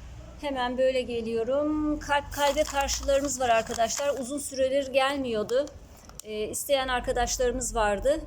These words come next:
Böyle küçük saksılarda, yedi santim saksılarda kalp kalbe karşılarımız bu hafta satış listemizdeki yerini alıyor. Ee, arkadaşlar geçen hafta bu Airplan hava bitkilerinden, e, getirmiştim.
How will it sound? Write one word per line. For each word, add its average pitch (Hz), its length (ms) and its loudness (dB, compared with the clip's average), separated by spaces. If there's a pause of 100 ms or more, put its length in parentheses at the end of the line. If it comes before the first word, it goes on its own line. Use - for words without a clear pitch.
Böyle 240 240 2
küçük - 280 -8
saksılarda, 220 840 -2 (480)
yedi 247 220 -4
santim 220 380 -4
saksılarda 226 800 -2 (240)
kalp 294 280 -2
kalbe 220 320 -2
karşılarımız 247 840 -2
bu 254 80 0
hafta 240 440 -2 (380)
satış 262 440 -6
listemizdeki 226 680 -6
yerini 240 360 -4
alıyor. 233 460 0 (440)
Ee, 208 280 -2
arkadaşlar 269 560 2
geçen 262 380 0
hafta 294 420 2 (720)
bu 523 280 6 (200)
Airplan 285 600 4 (120)
hava 269 280 4
bitkilerinden, 262 880 2 (480)
e, 226 240 6
getirmiştim. 294 880 0